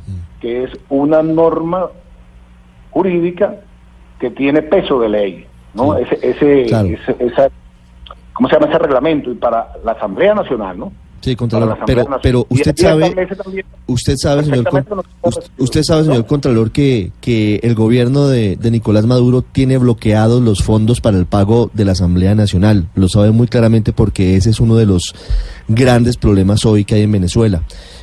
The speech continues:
Speaker 1: Han intentado asfixiar a la Asamblea Nacional. Entonces la pregunta es muy clara. Si la ley dice que no pueden recibir sueldo distinto al oficial y no lo pueden recibir porque el régimen lo tiene bloqueado,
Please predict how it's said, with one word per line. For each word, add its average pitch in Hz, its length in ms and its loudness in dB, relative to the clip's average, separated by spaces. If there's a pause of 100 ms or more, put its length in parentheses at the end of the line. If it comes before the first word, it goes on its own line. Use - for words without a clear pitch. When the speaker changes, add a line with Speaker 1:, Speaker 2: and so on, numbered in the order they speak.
Speaker 1:
Han 120 140 2
intentado 117 500 2
asfixiar 110 400 0
a 113 60 2
la 120 80 2
Asamblea 98 380 0
Nacional. 107 560 2 (500)
Entonces 110 400 2
la 131 80 2
pregunta 104 380 0
es 117 100 2
muy 120 140 2
clara. 104 400 0
Si 120 160 0
la 113 60 4
ley 117 180 2
dice 147 320 0
que 120 160 0
no 107 220 2
pueden 135 840 2
recibir 104 480 0
sueldo 123 260 2
distinto 110 540 0
al 120 100 2
oficial 98 600 0
y 110 100 2
no 107 160 4
lo 131 80 2
pueden 135 240 2
recibir 107 340 0
porque 120 460 0
el 101 180 0
régimen 123 540 0
lo 98 600 2
tiene 120 200 0
bloqueado, 110 540 2